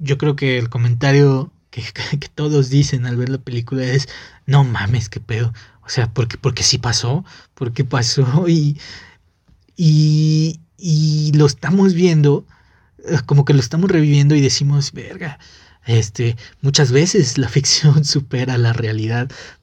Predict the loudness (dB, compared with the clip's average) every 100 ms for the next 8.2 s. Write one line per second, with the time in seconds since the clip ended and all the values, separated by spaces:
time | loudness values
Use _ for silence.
0 | -4 -2 -2 -4 -14 -18 -6 0 2 2
1 | 0 -6 _ -6 -4 -4 -6 -6 -2 0
2 | 0 2 0 0 -4 -8 _ -12 -2 0
3 | 2 0 0 0 -2 -2 0 2 2 2
4 | 4 4 4 2 2 -2 2 4 4 0
5 | -4 -12 -8 -8 -8 -12 _ _ _ -4
6 | -2 -2 -4 -14 -20 -6 -6 -6 -2 -2
7 | -2 -10 -20 -16 0 4 6 6 4 4
8 | 0